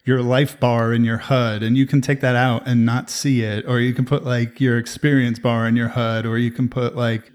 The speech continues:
regenerating health or auto fire or all these crazy things. And there is a difficulty setting, but doing that kind of stuff can make the game even easier or much harder if you wanted it to. It's, it's really, really hands-on and really cool.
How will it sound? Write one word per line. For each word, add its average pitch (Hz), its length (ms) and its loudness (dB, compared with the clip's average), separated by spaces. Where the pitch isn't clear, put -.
regenerating 131 800 2
health 120 560 0
or 110 520 -2
auto 135 320 2
fire 110 720 -2
or 123 40 0
all 127 180 0
these 127 160 2
crazy 143 480 0
things. 117 560 0
And 113 300 -2
there 135 200 4
is 147 120 2
a 131 60 4
difficulty 135 520 0
setting, 120 320 2
but 117 200 0
doing 135 340 2
that 143 320 0
kind 113 240 -4
of 110 60 -4
stuff 113 320 -2
can 120 120 0
make 117 180 2
the 123 100 0
game 117 320 0
even 107 560 -2
easier 120 480 2
or 107 240 -2
much 123 400 -2
harder 117 460 0
if 104 140 -6
you 117 120 0
wanted 113 380 -2
it 104 180 -8
to. 101 380 -4
It's, - 140 -12
it's 120 260 -4
really, 117 560 0
really 127 300 2
hands-on 110 640 -2
and 107 100 -4
really 110 220 -2
cool. 107 440 -4